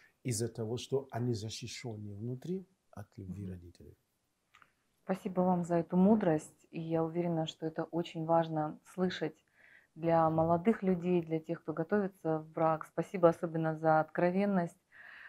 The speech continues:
Speaker 2: о том, что молодой человек или девушка, э, не просто выходит замуж, женится на избраннике, но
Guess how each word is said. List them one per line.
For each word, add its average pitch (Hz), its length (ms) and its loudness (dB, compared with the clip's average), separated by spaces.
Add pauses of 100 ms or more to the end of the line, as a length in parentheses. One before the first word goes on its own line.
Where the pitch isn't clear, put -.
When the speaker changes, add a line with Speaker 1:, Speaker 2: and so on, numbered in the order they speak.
(160)
Speaker 2:
о - 100 -2
том, 180 240 4
что 165 320 2 (180)
молодой 175 400 2
человек 180 560 6
или 156 200 0
девушка, 160 800 2
э, 98 220 -10
не 170 160 -4
просто 175 720 4
выходит 170 400 -2
замуж, 165 340 4
женится 160 460 -6
на 160 180 -2
избраннике, 202 720 6
но 180 360 2